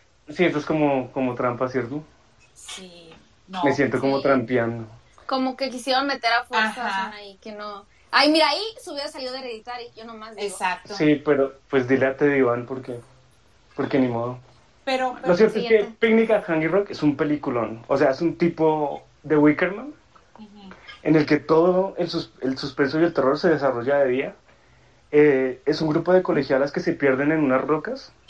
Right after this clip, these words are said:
Speaker 1: y todo sucede en el día. O sea, no se sabe qué diablos pasó con ellas. Y a partir de, es en Australia, y a partir de ahí se creyó, se creó una leyenda que di-, que la gente se come el cuento que realmente pasó.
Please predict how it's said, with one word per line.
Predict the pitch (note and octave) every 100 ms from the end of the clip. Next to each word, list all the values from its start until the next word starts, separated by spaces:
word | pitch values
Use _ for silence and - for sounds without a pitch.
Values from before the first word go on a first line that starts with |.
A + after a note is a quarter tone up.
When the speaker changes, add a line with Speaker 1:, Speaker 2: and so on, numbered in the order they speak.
| - - _ - - - _ _
Speaker 1:
y | D3 B2
todo | F3 F#3
sucede | F#3+ D#3+ C#3
en | C#3+
el | C#3+
día. | B2+ A2+ - -
O |
sea, | C3
no | C3+
se | C3+
sabe | C#3+ D3+
qué | D3 D3
diablos | D3 C#3 C#3+
pasó | C3+ -
con | A2+ A#2+
ellas. | A2+ A#2 - _ _ - - _ _
Y | D3+
a | D3+
partir | D3 C3+ C3+
de, | E3
es | D3+ E3
en | D#3+
Australia, | D3 C#3+ D3 F3 -
y | D#3
a | D3
partir | C3+ C3+
de | C3+
ahí | C3+
se | D3
creyó, | D#3 C#3 - - -
se | -
creó | C3+ C#3
una | C3 C#3
leyenda | E3 E3 C#3 C3+ C#3+ - _ _ _ _ _ -
que | E3
di-, | D3 C#3 C3+ C3+
que | C#3+ C3 A#2+
la | B2 B2+
gente | C#3+ B2
se | C3+ D3
come | C#3 C3
el | B2+
cuento | C3+ C3+
que | C3+
realmente | D3 C3 B2 A2+
pasó. | B2 A#2+ C3+ D#3